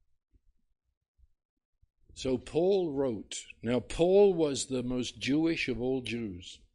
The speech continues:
He was a Pharisee of Pharisees, which means, he said, that's his own testimony, that I'm not only Jewish,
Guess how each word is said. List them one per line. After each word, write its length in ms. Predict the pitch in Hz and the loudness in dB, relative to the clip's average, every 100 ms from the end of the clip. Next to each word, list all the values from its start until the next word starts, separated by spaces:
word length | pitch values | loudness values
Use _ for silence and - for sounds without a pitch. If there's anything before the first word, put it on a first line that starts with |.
| _ _ _ _ _ _ _ - _ | _ _ _ _ _ _ _ -20 _
He 140 | 113 | -2
was 180 | 139 135 | 2 2
a 80 | 143 | 0
Pharisee 920 | - - 180 190 196 180 - 175 170 - | -4 -6 0 4 4 4 2 2 0 -2
of 300 | 156 151 - | -2 -2 -2
Pharisees, 800 | 165 143 135 113 131 104 95 - | -2 -2 -2 -4 -4 -6 -6 -6
which 280 | 123 110 123 | -6 -6 -4
means, 560 | 143 151 143 117 - - _ _ _ _ | 0 0 0 -2 -8 -14 _ _ _ _
he 180 | - 131 | -6 -2
said, 360 | - 139 - | 0 -2 -2
that's 300 | 123 123 - | -8 -8 -8
his 180 | 120 110 | -8 -6
own 260 | 120 113 107 | -4 -4 -6
testimony, 720 | 123 117 - 113 104 101 104 | -8 -8 -8 -6 -6 -6 -6
that 220 | 110 123 | -4 -2
I'm 160 | 123 143 | -2 -2
not 160 | 147 | -4
only 240 | 135 113 101 | -4 -4 -6
Jewish, 640 | 123 147 92 90 - | -4 -2 -4 -8 -12